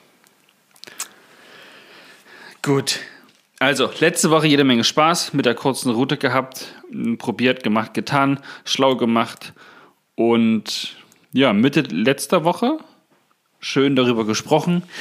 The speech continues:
wie, wo, was und ja, und man könnte und man sollte und naja, wie sieht's denn am Samstag aus? Ach, du hast da keine Zeit. Ach doch, ich hab doch Zeit. Ach, du hast also auch Zeit. Naja, dann mach ich da ein bisschen Pause und naja, gut, dann, dann gucken wir einfach mal.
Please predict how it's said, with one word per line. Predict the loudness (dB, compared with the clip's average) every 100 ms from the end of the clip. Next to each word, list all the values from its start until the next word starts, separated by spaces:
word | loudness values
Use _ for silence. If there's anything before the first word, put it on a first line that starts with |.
| -14 -8
wie, | -2 0 0
wo, | 2 2 4
was | 2 0 -4
und | -2 -2
ja, | 0 2 2
und | -2
man | -4
könnte | -2 -2 0 -2
und | -2
man | -2
sollte | 0 0 -2 -4
und | -4 -6 0
naja, | 2 4
wie | 2
sieht's | -2 -6 -4
denn |
am | 0
Samstag | 0 0 -2 0
aus? | 0 0 -2
Ach, | -6
du | -4
hast | -4 -4
da |
keine | -2 -2 -2
Zeit. | 0 0 0
Ach |
doch, | 0 2 2 0
ich | -8
hab | -2
doch | -2
Zeit. | -2 -2 -2 -2 -16 -12 -6
Ach, | -6 -6 _ _ _ _ 0
du | 0
hast | 2
also | 0 2
auch | 2 2
Zeit. | -2 -2 -6 -18 -8
Naja, | -2 0
dann | 0 -2
mach | -4
ich | -4
da | -4
ein |
bisschen | -4 -6
Pause | -6 -2 0 0
und | -2 -8 -10 -2
naja, | 2 2
gut, | 0 -4 -8 -4
dann, | -2 -2 -6 _ _ _ _ _ _ _ _ _ _ -18 -6
dann | -2
gucken | 0 2 4
wir |
einfach | 2 0 -2
mal. | 0 -2 -4